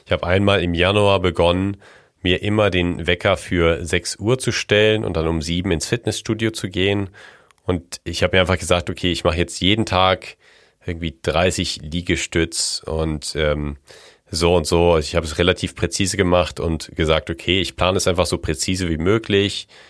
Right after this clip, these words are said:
Ich schaue, dass ich nicht das große Ziel mache, sondern dass ich mir für jeden Tag so eine Liste von Zielen mache. Und ja,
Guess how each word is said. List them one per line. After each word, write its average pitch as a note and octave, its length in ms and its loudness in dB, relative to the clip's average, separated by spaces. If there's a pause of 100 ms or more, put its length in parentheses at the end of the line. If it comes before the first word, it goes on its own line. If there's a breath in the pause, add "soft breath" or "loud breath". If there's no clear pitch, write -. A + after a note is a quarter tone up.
(260 loud breath)
Ich - 320 -8
schaue, E2+ 320 2
dass D#2+ 140 -2
ich E2 100 -6
nicht E2+ 220 -2
das E2 100 -4
große F#2 380 0
Ziel F#2+ 340 0
mache, F2 240 0
sondern D#2 380 0 (480 loud breath)
dass F2 160 -4
ich D#2 140 -8
mir D#2 260 2
für E2+ 100 -8
jeden E2+ 260 0
Tag D#2+ 360 0
so F2 180 2
eine E2 160 2
Liste F2+ 320 -2
von E2+ 220 -2
Zielen F2 400 0
mache. E2+ 520 0 (140)
Und D#2 380 -4 (640 loud breath)
ja, D#2 240 0